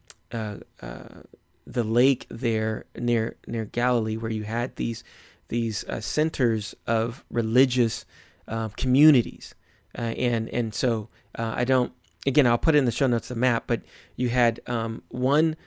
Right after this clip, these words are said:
side where all the Jews were, uh, and, and, and their kind of religious comfortability. And then you had,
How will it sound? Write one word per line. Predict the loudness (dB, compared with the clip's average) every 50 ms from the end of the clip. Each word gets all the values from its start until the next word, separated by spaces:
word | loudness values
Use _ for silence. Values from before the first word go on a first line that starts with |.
| _ _
side | -6 0 2 4 4 4 4 2 2
where | 2 2 4 4 4
all | 2 4 2 2
the | 2 0 -2
Jews | -2 -2 -2 0 0 0 0 -2
were, | -4 -4 -2 -2 -2 -2 -4 -6 -8 _ _ _ _ _ -10
uh, | -6 -4 -4 -4 -4 -4 -4
and, | -4 -2 -2 -2
and, | -2 -2 -2 -4
and | -4 -2 -2 0
their | 0 -2 -2 -4 -8 -12 _ _ _ _ _ -6
kind | -4 -2 -2
of | 0 0
religious | 0 2 2 2 2 0 -2 -4 -6 -14 _ -8
comfortability. | -6 -6 -4 -4 -4 -4 -2 -2 -2 -2 -2 -4 -4 -6 -14 -20 -20 -18 _ -8
And | -6 -4
then | -2 -2
you | -2 -2
had, | -2 -2 0 0 -2 -2